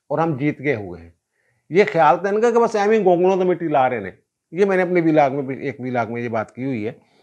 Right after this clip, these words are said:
तो वो अब उनमें से जो तेईस के करीब नामजद मुलजम थे इस मुकदमे में, इमरान खान भी इसमें मुलजम थे, और उनमें तेईस में से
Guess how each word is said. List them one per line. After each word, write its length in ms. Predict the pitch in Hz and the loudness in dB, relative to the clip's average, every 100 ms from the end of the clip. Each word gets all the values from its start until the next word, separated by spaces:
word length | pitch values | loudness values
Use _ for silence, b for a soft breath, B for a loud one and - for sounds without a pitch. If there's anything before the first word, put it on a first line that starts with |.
| _ _ _ 170 | _ _ _ 0
तो 60 | |
वो 380 | 165 165 147 208 196 - | 0 0 2 2 2 0
अब 180 | 165 160 | -2 0
उनमें 260 | 165 160 | -2 -4
से 160 | - 147 | -4 -6
जो 220 | 127 135 131 _ _ | -2 -4 -4 _ _
तेईस 340 | 185 202 226 - | 2 2 0 -6
के 120 | 175 | -14
करीब 320 | - 139 135 | -10 -10 -8
नामजद 400 | 120 101 90 104 | -8 -10 -12 -12
मुलजम 300 | 135 151 170 | -10 -8 -10
थे 160 | 170 _ _ _ | -14 _ _ _
इस 140 | 131 139 | -16 -12
मुकदमे 400 | 127 92 90 85 | -12 -12 -14 -16
में, 140 | 80 _ _ _ _ _ | -20 _ _ _ _ _
इमरान 300 | 147 185 196 | 0 2 2
खान 180 | 180 185 | 0 -2
भी 100 | 180 | -2
इसमें 200 | 165 165 | -4 -8
मुलजम 320 | 135 107 90 78 | -10 -10 -14 -18
थे, 140 | - _ b b b b _ | -20 _ b b b b _
और 320 | 127 147 156 147 | 4 6 6 4
उनमें 380 | 190 196 190 180 | -4 0 0 -2
तेईस 460 | _ 185 220 214 | _ 0 0 -2
में 140 | 180 156 | -8 -6
से 340 | 143 151 | -8 -10